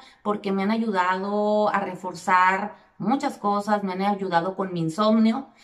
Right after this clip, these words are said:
me ayudaron incluso a, eh, hace unos años en un tema ahí de, de pues, de depresión por salud, por un, por una cuestión ahí difícil que, que pasé. Y tengo muchos testimonios de familiares, entonces,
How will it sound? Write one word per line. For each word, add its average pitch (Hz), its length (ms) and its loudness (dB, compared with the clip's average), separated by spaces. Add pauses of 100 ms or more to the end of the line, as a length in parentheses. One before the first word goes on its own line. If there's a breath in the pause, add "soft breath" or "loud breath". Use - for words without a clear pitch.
(120)
me 196 220 0
ayudaron 175 640 2
incluso 180 500 -6
a, 269 260 -2
eh, 170 240 -2
hace 165 360 -2
unos 170 360 -4
años 180 340 -4
en 175 100 -4
un 165 120 -4
tema 175 460 -2
ahí 156 300 0
de, 165 420 -2
de 156 380 -4 (200 soft breath)
pues, 320 160 -2
de 302 60 0
depresión 214 680 0
por 220 140 0
salud, 185 500 0
por 190 160 -6
un, 165 260 -2
por 160 160 -4
una 175 320 -4
cuestión 165 400 -4
ahí 160 140 0
difícil 180 440 -6
que, 160 200 -4 (200)
que 240 100 0
pasé. 247 480 0 (140 loud breath)
Y 294 120 -4
tengo 311 220 4
muchos 320 240 -2
testimonios 254 500 -2
de 285 120 -2
familiares, 240 580 0
entonces, 220 460 -2